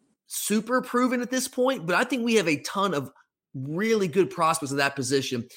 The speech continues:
And I, again, I'm not saying that Gilbert wouldn't have been able to rise to the top there and get a lot of playing time, but there's just, it, it's a lesser path of resistance at Florida right now. And there's,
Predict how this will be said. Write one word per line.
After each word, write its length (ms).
And 80
I, 120
again, 220
I'm 80
not 140
saying 180
that 160
Gilbert 380
wouldn't 400
have 100
been 80
able 200
to 60
rise 360
to 80
the 40
top 380
there 240
and 160
get 140
a 40
lot 120
of 80
playing 280
time, 320
but 340
there's 320
just, 600
it, 160
it's 140
a 80
lesser 460
path 340
of 80
resistance 480
at 100
Florida 240
right 220
now. 80
And 140
there's, 240